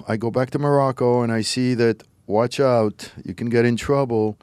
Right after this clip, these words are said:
for what's accepted in America. You don't have that freedom of speech and these things that we take for granted here. So as I got to know the world better, my gratitude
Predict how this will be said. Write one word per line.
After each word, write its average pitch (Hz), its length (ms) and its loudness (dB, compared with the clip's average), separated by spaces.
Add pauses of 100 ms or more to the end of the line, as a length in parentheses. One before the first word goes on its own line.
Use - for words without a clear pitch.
(240)
for 107 260 -4
what's 104 260 0
accepted 113 480 -2
in 120 100 -2
America. 123 640 -2 (320)
You 104 80 -8
don't 110 100 -4
have 107 120 -2
that 101 180 -2
freedom 110 340 -2
of 104 100 -2
speech 101 420 -4
and 101 120 -2
these 98 140 -6
things 104 220 -4
that 98 100 0
we 98 100 -4
take 95 220 -4
for 95 120 -10
granted 95 420 -6
here. 123 340 -4 (340)
So - 160 -8
as 104 140 -4
I 107 100 2
got 131 240 0
to 123 80 -2
know 117 160 0
the 110 100 2
world 123 460 2
better, 90 380 -2 (460)
my 95 420 -4 (100)
gratitude 104 840 0